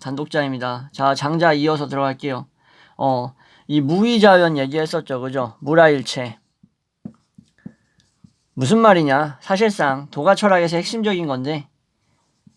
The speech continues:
도는 하지 않으면서 안 하는 것이 없다라는 거예요.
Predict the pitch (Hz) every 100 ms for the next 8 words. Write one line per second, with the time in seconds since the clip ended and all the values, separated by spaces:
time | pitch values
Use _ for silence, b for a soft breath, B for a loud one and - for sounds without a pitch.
0 | _ - _ _ _ - _ _ - 175
1 | 214 226 196 120 - - _ _ _ _
2 | _ _ _ - 240 247 247 208 156 175
3 | 180 160 147 170 131 110 _ _ _ _
4 | _ - - _ _ _ _ _ - -
5 | - 147 208 240 233 220 220 214 165 -
6 | 175 165 160 135 117 113